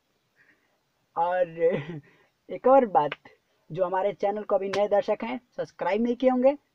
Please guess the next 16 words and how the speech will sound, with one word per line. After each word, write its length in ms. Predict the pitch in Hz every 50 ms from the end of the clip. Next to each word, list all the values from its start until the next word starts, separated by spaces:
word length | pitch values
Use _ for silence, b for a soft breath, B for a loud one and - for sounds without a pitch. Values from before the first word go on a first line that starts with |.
| _ _
सब्सक्राइब 500 | 160 143 - _ _ - 214 233 269 262
के 140 | - 277 247
लिए 240 | 240 254 269 285 320 _ _ _ _ _ _ _ _ _ _ _ _ _ _ _ _ _ _ _ _ 160 147 143 131 127 _ _ _ _ _ _ _ _ _ _ _ _
जो 260 | 147 147 127 - 185 170
लाल 400 | 151 151 160 170 185 196 185 151
घंटी 440 | 139 - - 147 143 - - 175 151 -
है, 100 | - - _ _ _ _
जो 160 | 156 147 165 165
लाल 400 | 151 147 156 170 185 180 175 - _ _ _ -
बटन 320 | 147 139 135 - 175 170 151
दी 140 | 143 156 151
गई 160 | 156 151 143
है, 140 | 131 - -
उसको 280 | - - - - 160
दबा 260 | 143 147 139 143 151 170
लीजिए। 420 | 185 190 185 175 196 214 220 226